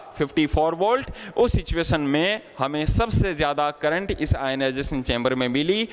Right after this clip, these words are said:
इसका मतलब ये हुआ अगर ionization chamber में current flow हो रही है तो इसका मतलब ये हुआ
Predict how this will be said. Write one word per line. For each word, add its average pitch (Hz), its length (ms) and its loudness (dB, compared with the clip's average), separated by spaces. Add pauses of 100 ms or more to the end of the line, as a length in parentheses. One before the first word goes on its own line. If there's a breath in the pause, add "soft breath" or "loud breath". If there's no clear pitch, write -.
(260 loud breath)
इसका 170 340 2
मतलब 208 380 0
ये 190 160 2
हुआ 143 320 2 (260 loud breath)
अगर 170 300 0
ionization 196 760 0
chamber 185 360 2
में 202 180 0
current 208 300 -2
flow 185 260 2
हो 170 180 2
रही 170 340 0
है 127 240 0 (360 loud breath)
तो 160 80 4
इसका 160 220 2
मतलब 143 340 0
ये 139 200 2
हुआ 160 420 2